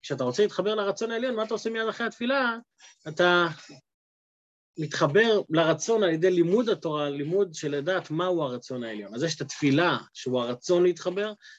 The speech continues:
והלימוד לדעת איך להתחבר. בעזרת השם שנצליח להשקיע גם בלימוד וגם בתפילה. השם ידע, עם, אה, יום טוב לכולם, יישר כוח למשתתפים, למרות הקשיים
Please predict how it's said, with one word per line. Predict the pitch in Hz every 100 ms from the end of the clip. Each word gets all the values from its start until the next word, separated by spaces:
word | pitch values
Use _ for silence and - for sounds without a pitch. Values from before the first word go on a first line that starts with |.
| -
והלימוד | 135 156 165 202 240
לדעת | 170 190 175
איך | 196 185 165
להתחבר. | 139 - 104 - _ _ - - _ _
בעזרת | 107 160
השם | 175 226
שנצליח | 170 156 143 170
להשקיע | 160 156 190 170
גם | 185 190
בלימוד | 175 170 202 185 170 _ _ _ _ _
וגם | 123 139 175
בתפילה. | 170 135 135 117 98 _ _ _ _ _ - - - _
השם | - 117
ידע, | 123 139
עם, | 135 131
אה, |
יום | 123 131 147
טוב | 147 131
לכולם, | 120 127 139 170 147 127 _
יישר | - 113
כוח | - 156 135
למשתתפים, | 131 - 123 - - 165 139
למרות | 127 139 175 151
הקשיים | 127 120 113 _ _ _ - - 139 214